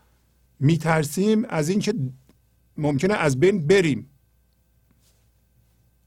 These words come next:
از بین بریم یعنی چی از بین بره؟ یعنی این چیزهایی که بهشون چسبیدیم از بین بره،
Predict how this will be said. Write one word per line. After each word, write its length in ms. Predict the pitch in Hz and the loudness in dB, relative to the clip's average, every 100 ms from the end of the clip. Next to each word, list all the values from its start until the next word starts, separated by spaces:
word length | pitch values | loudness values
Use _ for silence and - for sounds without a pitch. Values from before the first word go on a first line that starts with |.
| _ | _
از 160 | 123 113 | -6 -2
بین 240 | 139 143 | 0 0
بریم 280 | 143 147 180 | 0 0 0
یعنی 180 | 165 175 | 0 -2
چی 180 | - 202 | 0 0
از 140 | 175 | 2
بین 180 | 196 196 | 0 0
بره؟ 160 | 190 | 2
یعنی 180 | 190 165 | 2 0
این 180 | 156 156 | -4 -6
چیزهایی 340 | 143 151 170 | -6 -2 -2
که 60 | 160 | -2
بهشون 260 | 165 143 156 | -6 -6 -6
چسبیدیم 500 | 160 143 151 165 156 | -4 -4 -4 -2 -2
از 140 | 117 | -2
بین 220 | 117 113 | -4 -6
بره، 180 | 104 | -8